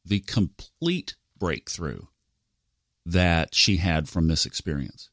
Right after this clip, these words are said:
And I remember the next day, because old Thomas got in there and with his medical background and everything, I threw that nurse out of our room,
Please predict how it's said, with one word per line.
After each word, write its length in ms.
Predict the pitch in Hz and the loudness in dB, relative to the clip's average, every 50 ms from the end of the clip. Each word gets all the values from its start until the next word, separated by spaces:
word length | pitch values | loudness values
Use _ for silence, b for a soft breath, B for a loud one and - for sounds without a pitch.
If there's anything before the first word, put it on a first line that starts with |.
| _ _ _ _ _ _ _ _ _ _ _ _ _ _ - | _ _ _ _ _ _ _ _ _ _ _ _ _ _ -2
And 100 | - 95 | 2 4
I 60 | 117 | 6
remember 460 | 143 156 151 151 156 151 120 76 65 - - | 8 10 10 12 10 10 8 6 0 -4 -10
the 200 | - - - 95 | -10 -2 4 6
next 280 | 95 107 120 127 - - | 8 8 8 6 6 6
day, 360 | 139 135 120 98 69 - - _ _ _ _ _ _ _ _ _ _ _ _ _ _ _ _ _ _ - | 8 8 8 6 4 0 -4 _ _ _ _ _ _ _ _ _ _ _ _ _ _ _ _ _ _ -6
because 520 | 90 - - 95 85 76 - - - - _ _ _ _ _ _ _ _ _ _ _ | -4 0 2 2 4 4 4 2 0 -2 _ _ _ _ _ _ _ _ _ _ _
old 240 | - 80 90 117 123 | -2 -2 0 0 0
Thomas 640 | - - 143 131 107 92 87 90 - - - - - - | 4 6 8 10 10 10 8 6 6 4 2 0 -2 0
got 160 | - 92 95 95 | 2 4 6 6
in 160 | 95 95 90 | 8 8 8
there 220 | 87 90 92 101 | 8 8 8 8
and 280 | 104 92 85 80 76 78 - _ _ _ _ _ - | 8 8 6 6 4 0 -4 _ _ _ _ _ -4
with 180 | - 90 90 - | -2 0 2 2
his 180 | 117 104 85 | 2 4 6
medical 380 | 95 92 98 107 120 117 - 127 | 8 8 8 6 4 4 4 6
background 540 | 120 127 113 104 - - 104 95 90 90 90 | 8 8 8 6 6 4 4 4 6 6 6
and 80 | 85 | 6
everything, 320 | 87 82 82 82 - - - | 4 4 2 0 0 0 2
I 100 | - 123 | 4 2
threw 280 | 147 - - - 156 156 | 2 4 4 4 6 6
that 200 | 123 104 - - | 6 6 4 6
nurse 300 | 101 113 120 107 - - - | 6 6 6 6 4 2 2
out 160 | 98 110 110 | 2 2 2
of 80 | 95 87 | 4 2
our 140 | 87 87 | 2 2
room, 320 | 87 85 95 101 87 - | 4 4 4 4 2 2